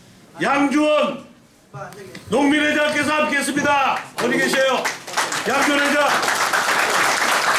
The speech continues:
아, 이, 이 양반도 회장하면서 부끄러워서 맨 뒤에 있어요. 부끄러운 사람 안 됩니다. 다음에 김남원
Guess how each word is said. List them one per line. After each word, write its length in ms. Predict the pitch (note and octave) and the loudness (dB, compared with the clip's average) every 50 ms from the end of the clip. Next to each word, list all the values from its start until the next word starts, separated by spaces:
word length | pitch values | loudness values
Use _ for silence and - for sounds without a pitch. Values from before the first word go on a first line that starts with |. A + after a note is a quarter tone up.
| - A#3 - - - - - - - - - - - - - - - - - - - - - - A#3+ | 0 0 0 0 0 0 0 0 0 0 0 0 0 0 0 0 0 0 0 0 0 0 0 0 0
아, 60 | C#4 | 2
이, 100 | C#4 C4+ C#4+ | 2 2 2
이 40 | C#4 C4+ - A3 A#3+ | 2 2 2 2 2
양반도 340 | C4 C4+ C4+ C#4 C#4 C4 A#3+ | 2 2 2 2 0 0 0
회장하면서 520 | F#3+ B3+ C4+ C4+ C#4 C#4 C4+ C4 C4+ B3 F3+ | 0 0 0 0 0 0 0 0 -2 -4 -4
부끄러워서 420 | - - - C4 C4 C4 C4 B3+ B3 | -6 -4 -2 0 2 2 2 0 0
맨 280 | A3+ A#3+ C4+ C#4 B3 | -2 -2 -2 -2 -2
뒤에 120 | A3 C4 B3+ | -2 -2 -4
있어요. 300 | - - G#3 F3+ F#3+ F#3 - - - - - - - - - - - - - - - - - C#3+ C#3 - - - | -4 -4 -6 -6 -6 -6 -10 -14 -16 -18 -18 -16 -16 -14 -14 -12 -12 -12 -12 -10 -8 -6 -6 -6 -6 -8 -10 -12
부끄러운 260 | - F3+ G3+ B3 A#3+ B3 | -8 -2 0 2 2 2
사람 160 | B3+ C4 B3 | 2 2 2
안 100 | A3 A3 | 0 0
됩니다. 640 | A3+ A#3 A#3+ B3 B3 A#3+ A#3 A#3+ A#3+ A3 - - - - - - - - - - - - - - - - - - - - - - - - - - - - - - - | 0 0 0 0 0 0 0 0 0 -2 -4 -6 -12 -18 -20 -20 -20 -20 -20 -18 -18 -16 -18 -18 -18 -20 -20 -20 -20 -20 -20 -20 -20 -20 -20 -20 -18 -16 -16 -10 -4
다음에 680 | - G#3 A#3+ B3 A#3+ B3 B3+ B3 B3 A#3 G3 - - - - - - - - - - - - - - - - - - - - - | -2 0 2 2 2 2 2 2 2 2 0 -2 -6 -12 -18 -20 -20 -20 -20 -20 -20 -20 -20 -20 -20 -20 -20 -20 -20 -16 -6 -2
김남원 760 | - C4 C#4 C#4 D4 D4 D4 D4 D4+ D4 C#4 A#3 E3+ - - | 2 2 4 4 4 2 2 2 2 2 2 0 0 -2 -6